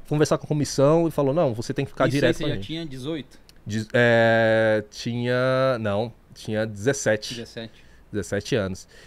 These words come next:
Speaker 1: E aí começa a tra-, a transição aí pro profissional f-, de uma forma mais fixa,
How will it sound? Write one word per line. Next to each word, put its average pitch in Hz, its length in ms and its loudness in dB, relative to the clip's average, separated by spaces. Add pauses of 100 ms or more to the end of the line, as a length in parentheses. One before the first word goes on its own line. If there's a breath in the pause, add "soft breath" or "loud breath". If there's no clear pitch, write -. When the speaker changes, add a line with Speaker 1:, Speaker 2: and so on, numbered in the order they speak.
(100)
Speaker 1:
E 120 100 2
aí 117 120 2
começa 135 320 -2
a - 40 -10
tra-, 160 360 4
a 143 180 8
transição 147 600 4
aí 139 100 4
pro 143 100 -8
profissional 139 480 4
f-, - 300 -2 (120)
de 127 140 0
uma 143 140 8
forma 143 240 2
mais 139 280 2
fixa, - 520 -6